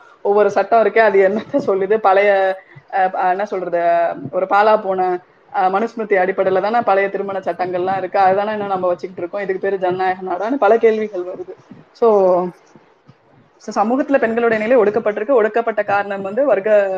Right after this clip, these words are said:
அமைப்பு காரணமா இருக்கு. முதலாளித்துவ அமைப்பு வர்க்க சமூகம், அஹ், த-, வந்து, அதாவது உடைமையற்றவர், உடைமை இல்ல-, அஹ், இல்லாதவர்கள்ங்கிற அந்த ஒரு அமைப்பு, அஹ், அடிப்படையானது தான். அது இருக்கிற வரைக்கும் பெண்கள், அஹ்,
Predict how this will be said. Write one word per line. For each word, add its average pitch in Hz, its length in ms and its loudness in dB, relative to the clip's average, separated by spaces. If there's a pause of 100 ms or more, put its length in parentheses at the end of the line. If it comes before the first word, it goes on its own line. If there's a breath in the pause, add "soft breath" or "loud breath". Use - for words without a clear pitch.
(340)
அமைப்பு 190 760 -4
காரணமா 185 500 -2
இருக்கு. 277 360 -6
முதலாளித்துவ 208 680 2
அமைப்பு 190 360 -6
வர்க்க 190 680 2
சமூகம், 185 720 -4
அஹ், 175 460 -4
த-, 175 100 -4
வந்து, 180 320 -4 (440 loud breath)
அதாவது 196 260 2
உடைமையற்றவர், 220 600 2
உடைமை 208 340 0
இல்ல-, 185 200 -4
அஹ், 180 200 -2
இல்லாதவர்கள்ங்கிற 196 840 0
அந்த 185 220 0
ஒரு 175 140 0
அமைப்பு, 196 460 -4
அஹ், 175 640 -4 (420 soft breath)
அடிப்படையானது 196 680 0
தான். 220 300 -4
அது 180 160 0
இருக்கிற 190 260 2
வரைக்கும் 208 300 -2
பெண்கள், 185 560 -2
அஹ், 175 400 -6